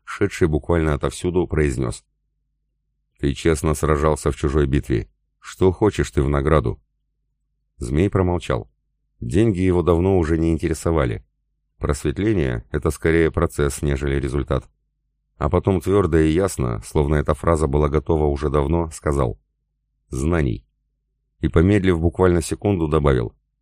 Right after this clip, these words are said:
«И рассчитаться за хранителей». Высокий, широкоплечий старик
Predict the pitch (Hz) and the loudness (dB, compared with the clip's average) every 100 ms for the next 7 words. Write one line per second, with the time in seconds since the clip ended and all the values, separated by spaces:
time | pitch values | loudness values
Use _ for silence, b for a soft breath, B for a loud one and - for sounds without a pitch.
0 | _ _ - 76 95 101 - 95 95 - | _ _ -2 2 4 2 -2 -2 -2 0
1 | 71 73 - 78 71 67 55 53 _ _ | 0 0 0 0 0 -2 -4 -6 _ _
2 | _ _ _ _ _ _ - 57 64 - | _ _ _ _ _ _ -10 -4 -4 -2
3 | 101 98 92 76 76 76 78 71 95 - | -2 2 0 0 -2 -2 -2 0 0 0
4 | 80 - 71 80 - | -4 0 0 0 -4